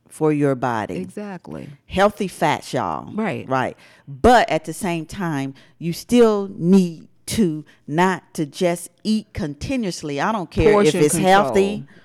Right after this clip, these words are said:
Speaker 1: or not.
Speaker 2: Portion control.
Speaker 1: Let your body rest. That's what we
Speaker 2: Yes,
Speaker 1: call mindful
Speaker 2: exactly.
Speaker 1: eating.
Speaker 2: <laughs>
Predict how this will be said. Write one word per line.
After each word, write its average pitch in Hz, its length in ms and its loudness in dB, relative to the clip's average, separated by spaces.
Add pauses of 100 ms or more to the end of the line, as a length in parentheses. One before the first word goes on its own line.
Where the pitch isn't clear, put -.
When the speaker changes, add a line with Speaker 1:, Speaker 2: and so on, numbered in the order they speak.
(120)
Speaker 1:
or 170 120 4
not. 190 540 2
Speaker 2:
Portion 156 380 -8
control. 131 500 -12
Speaker 1:
Let 202 240 4
your 254 80 0
body 233 360 -2
rest. 226 440 -2 (260)
That's 160 160 -4
what 233 140 -4
we 233 60 -6
Speaker 2:
Yes, 214 100 -8
Speaker 1:
call 233 260 -6
mindful 226 840 0
Speaker 2:
exactly. - 140 -12
Speaker 1:
eating. 214 480 -2
Speaker 2:
<laughs> - 160 -12